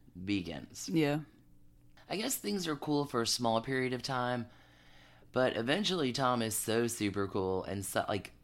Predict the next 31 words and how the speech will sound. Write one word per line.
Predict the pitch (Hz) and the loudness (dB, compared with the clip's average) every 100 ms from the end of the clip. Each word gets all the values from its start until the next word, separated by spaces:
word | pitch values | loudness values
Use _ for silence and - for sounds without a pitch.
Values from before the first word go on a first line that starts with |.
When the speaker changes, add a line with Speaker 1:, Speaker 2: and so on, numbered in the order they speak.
| - | -4
Speaker 1:
Top | 156 156 | 0 2
Gun's | 151 127 104 | 2 2 0
out. | - - - - | -2 -4 -10 -4
There's | 117 123 120 | -4 -2 0
not | 131 123 | 4 4
a | 120 | 4
bigger | 117 110 | 0 0
movie | 107 101 | 0 0
star | 101 101 98 | -2 0 0
in | 92 | 0
the | |
world. | 90 95 - - - - - - - - - | -4 -6 -6 -14 -16 -20 -20 -20 -20 -20 -8
He | - 165 175 | -2 2 2
leaves | 151 151 143 - | 4 4 4 2
her | 143 | -2
piddly | 143 143 127 123 117 | -2 -2 2 2 2
little | 113 107 101 | 2 0 0
enhancement | 92 101 151 165 - 107 98 | -2 0 0 -2 -2 -2 -2
center | - 101 101 98 | -4 -2 -2 -2
and | 98 | -2
gets | 104 - 101 | -4 -4 -6
recruited | 98 - 117 110 98 | -6 -2 0 0 -2
to | |
go | 98 107 104 | -2 0 2
on | 98 | 0
over | 98 95 95 | 0 0 -2
to | - 101 | -4 -4
the | 95 98 104 | -4 -4 -6
Celebrity | - 165 170 170 175 185 147 113 98 90 87 | -4 -2 0 0 0 0 -2 -2 -2 -2 -6
Center. | 82 98 92 104 107 135 | -6 -4 -4 -2 -2 0
Speaker 2:
Yes. | 175 160 151 147 - - - | 2 2 0 -6 -8 -8 -12